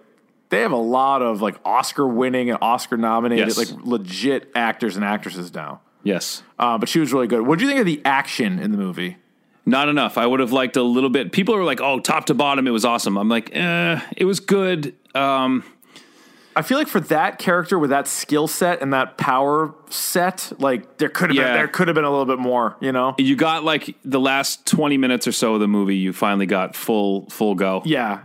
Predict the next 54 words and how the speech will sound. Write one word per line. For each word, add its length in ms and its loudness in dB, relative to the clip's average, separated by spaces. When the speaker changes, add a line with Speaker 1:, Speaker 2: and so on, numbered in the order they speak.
Speaker 2:
You 80 -2
know? 240 0
Speaker 1:
Yeah, 240 2
Speaker 2:
But 100 0
Speaker 1:
and 80 2
this 140 0
isn't 160 0
a 60 0
spoiler 420 0
'cause, 140 -4
like, 160 -2
you 100 0
see 720 -2
in, 200 -2
like, 200 0
the 80 -4
trailer 480 0
even, 320 0
like, 140 -4
her 340 0
going, 360 0
like, 240 -4
full 560 -2
on, 460 0
you 120 -4
know, 160 2
like, 120 0
when 120 0
her 80 2
Speaker 2:
Like, 80 2
Speaker 1:
eyes 240 0
Speaker 2:
yeah. 140 2
Speaker 1:
turn, 240 -2
like, 260 -2
like, 200 -2
look 120 -4
like 140 -4
the 80 -12
sun. 480 -2
And 140 0
so 100 0
you 140 2
know 160 4
she's 200 -4
capable 400 0
of 60 -2
stuff 240 -2
like 180 0
that. 340 0
And 80 2
I 60 2
could 140 -2
have 100 0
used, 340 0